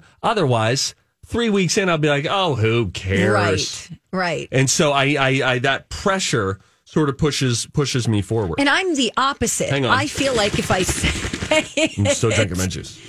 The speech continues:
Speaker 2: if I say it,
Speaker 1: Yeah.
Speaker 2: then I have to deal with the riffraff. And I'd rather just do it on my own and then surprise people.
Speaker 1: But we don't usually do stuff on our own. You know, uh, listen,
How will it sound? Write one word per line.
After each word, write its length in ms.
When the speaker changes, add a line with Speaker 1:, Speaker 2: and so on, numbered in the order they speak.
Speaker 2:
if 200
I 180
say 680
it, 260
Speaker 1:
Yeah. 200
Speaker 2:
then 340
I 100
have 260
to 120
deal 340
with 160
the 100
riffraff. 800
And 200
I'd 220
rather 400
just 260
do 180
it 80
on 160
my 260
own 560
and 200
then 300
surprise 840
people. 600
Speaker 1:
But 140
we 160
don't 220
usually 480
do 340
stuff 340
on 120
our 160
own. 180
You 100
know, 240
uh, 80
listen, 400